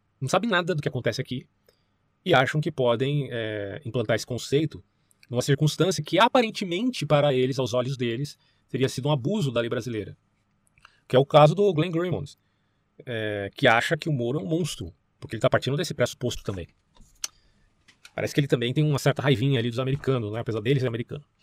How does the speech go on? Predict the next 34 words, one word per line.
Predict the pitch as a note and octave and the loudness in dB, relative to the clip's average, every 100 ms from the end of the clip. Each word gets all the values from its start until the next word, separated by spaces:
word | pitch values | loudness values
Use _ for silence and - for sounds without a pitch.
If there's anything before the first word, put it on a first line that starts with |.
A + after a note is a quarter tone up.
| - _ - - _ - | -20 _ -20 -20 _ 0
É... | C#3 C3+ B2+ B2 A#2 A2+ _ _ _ _ _ _ _ _ _ _ - | 4 6 4 4 2 -4 _ _ _ _ _ _ _ _ _ _ -4
Então, | D3 - | 0 2
assim, | - B2+ G#2+ | 0 -2 0
vamos | G3 | 0
definir | A#3+ G#3 F#3+ | 0 0 0
alguns | E3+ F3 G#3+ | 0 0 0
ca-, | F#3+ - | 2 2
algumas | D#3 F#3+ | 2 2
características | - F#3+ G3 E3 D#3+ - G2 E2+ - _ _ _ - | 0 -2 -2 -2 -4 -4 -6 -6 -18 _ _ _ -8
dessa | B2 A#2 B2 | -2 0 2
guerra | C3 B2+ B2 | 2 2 2
híbrida | D3 B2 A2+ | 2 0 -2
pautada | A#2+ - C3 B2 | -4 0 0 2
no | B2+ | 0
uso | B2+ F#3+ F3+ | 0 0 4
da | F3+ | 4
lei | C#3 D#3 | 6 2
por, | G3 D#3+ | 0 -2
pra | - E3 | 0 -2
conveniência | E3+ D#3+ D#3 D3+ | 0 0 0 0
política. | D3+ E3+ A2 - - _ _ _ _ _ - | -2 -2 -4 -6 -20 _ _ _ _ _ -2
O | A#3+ | 2
lawfare | C4+ - G#3 | 4 8 8
é | |
uma | - F#3 | 8 2
arma | E3 F#3 F3 | 2 2 0
pra | D#3 | -2
combater | E3+ D#3 D#3 D#3+ | 0 0 2 -2
in-, | D#3+ D#3 | -4 -4
inimigos | E3 D#3+ D#3+ | -2 0 0
políticos. | G3+ D3 - - - - | 0 0 -2 -12 -20 -18
Primeiro | - A2+ D3+ | -6 0 0
ponto. | B2 - - | -2 -10 -8
Segundo, | - E3 F#3 | 0 2 2